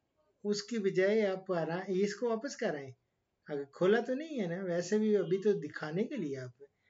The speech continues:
तस्वीर लाए हैं ना, तो मेरी जान, ये वापस करें और उनको ये, अ, अभी शरबत तूत स्याह ला के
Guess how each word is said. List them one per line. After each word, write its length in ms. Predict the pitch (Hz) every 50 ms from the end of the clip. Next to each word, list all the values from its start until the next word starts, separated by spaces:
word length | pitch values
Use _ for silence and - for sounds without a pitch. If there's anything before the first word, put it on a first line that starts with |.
| _ _ _ -
तस्वीर 420 | 160 151 - - 180 185 214 220
लाए 240 | 214 160 139 135 135
हैं 120 | 135 143 175
ना, 80 | 202 214 _ _ _ _ _ _
तो 100 | - 170
मेरी 260 | 160 156 156 151 160 160
जान, 280 | 160 175 196 226 226
ये 200 | 196 165 151 151
वापस 380 | 147 143 135 123 - 160 160 -
करें 360 | - 196 202 226 294 359 - _ _ _ _ -
और 600 | 165 151 143 143 139 135 135 143 156 196 220 - _ _ _ _ _ _ -
उनको 680 | 180 165 165 160 160 165 196 202 220 226 220 190 175 160
ये, 600 | 156 151 151 151 156 151 151 156 160 214 - - - 170
अ, 280 | 156 151 151 160 165 160
अभी 220 | 151 147 170 185
शरबत 460 | 180 - - 185 180 175 214 220 220 -
तूत 200 | - 202 202 202
स्याह 360 | - - - - 214 233 240 240
ला 220 | 220 214 202 208
के 160 | 202 202 220